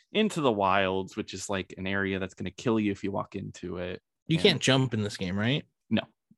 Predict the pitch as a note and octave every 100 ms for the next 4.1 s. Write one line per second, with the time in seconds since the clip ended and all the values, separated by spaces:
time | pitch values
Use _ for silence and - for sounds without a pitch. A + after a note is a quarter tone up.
0 | _ - A#2+ A#2 - G#2 B2+ B2+ D#3 D3
1 | C3+ G2+ E2+ G#2+ - - B2+ D3+ C#3 -
2 | C#3 D3+ C#3 G#2+ - - - - - _
3 | C3 C3+ C3+ C3+ C3+ A#2+ B2 C#3 C#3 B2+
4 | A2+